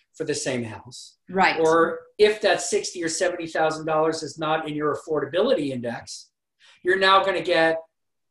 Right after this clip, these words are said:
Speaker 1: less house for the same money six months from now. So the question is, can we push someone to pay ten or twenty grand more now? And I'll tell people how those numbers work in a minute,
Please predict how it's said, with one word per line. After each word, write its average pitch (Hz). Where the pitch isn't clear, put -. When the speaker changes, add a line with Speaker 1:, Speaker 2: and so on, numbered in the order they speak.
Speaker 1:
less 202
house 190
for 180
the 165
same 160
money 160
six -
months 196
from 123
now. -
So 160
the -
question 220
is, 180
can 202
we 175
push 247
someone 196
to 180
pay 180
ten 190
or 180
twenty 175
grand 160
more 156
now? 175
And 147
I'll 143
tell 165
people 156
how 143
those 143
numbers 160
work 147
in 143
a 143
minute, 175